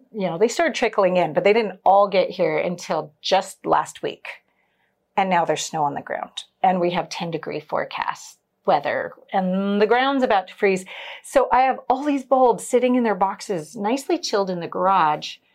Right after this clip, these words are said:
but they should be tucked into the ground. And I'm honestly not really sure what to do about it besides to just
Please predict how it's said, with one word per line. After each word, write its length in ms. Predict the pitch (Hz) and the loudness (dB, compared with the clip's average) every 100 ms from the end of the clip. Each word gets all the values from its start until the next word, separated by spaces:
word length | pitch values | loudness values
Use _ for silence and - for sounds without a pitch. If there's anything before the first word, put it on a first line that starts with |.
| _ _ _ _ _ _ | _ _ _ _ _ _
but 100 | 185 | -8
they 100 | 196 | -4
should 260 | 185 - 208 | -2 0 0
be 120 | 226 | 0
tucked 360 | 190 - 185 185 | -2 -4 -4 -4
into 220 | 170 165 | -6 -6
the 80 | 156 | -6
ground. 520 | 156 160 151 156 156 | -4 -2 0 -2 -4
And 220 | - 170 | -4 -4
I'm 300 | 180 190 190 | -2 -2 -4
honestly 460 | - 190 214 - 247 | -2 -2 -2 -2 -2
not 260 | 190 185 - | 0 -4 -6
really 340 | 185 185 185 | -8 -4 -4
sure 180 | 190 190 | -4 -4
what 120 | 196 214 | -4 -4
to 100 | 226 | -6
do 140 | 233 | -2
about 240 | 226 214 202 | 2 2 2
it 100 | - | 0
besides 420 | 233 233 220 - | -2 -2 -4 -4
to 100 | 240 | -4
just 280 | 214 226 | 0 0